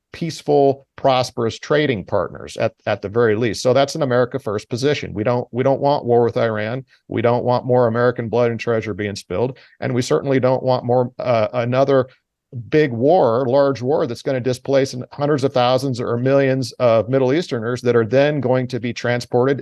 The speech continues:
into Europe or into the United States through our porous borders, furthering, you know, uh,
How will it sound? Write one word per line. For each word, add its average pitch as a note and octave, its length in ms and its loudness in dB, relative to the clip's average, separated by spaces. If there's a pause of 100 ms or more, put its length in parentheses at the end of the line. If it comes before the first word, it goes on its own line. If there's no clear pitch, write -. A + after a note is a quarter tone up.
into B2+ 260 -2
Europe A#2+ 380 2
or A2+ 100 0
into A2+ 140 -4
the A2+ 80 -4
United A2 380 0
States A2 440 -4 (380)
through B2+ 160 4
our A2+ 120 4
porous A#2 360 0
borders, A2 520 -4 (840)
furthering, C3 640 2
you B2 80 -2
know, A2 160 0
uh, G#2 460 -2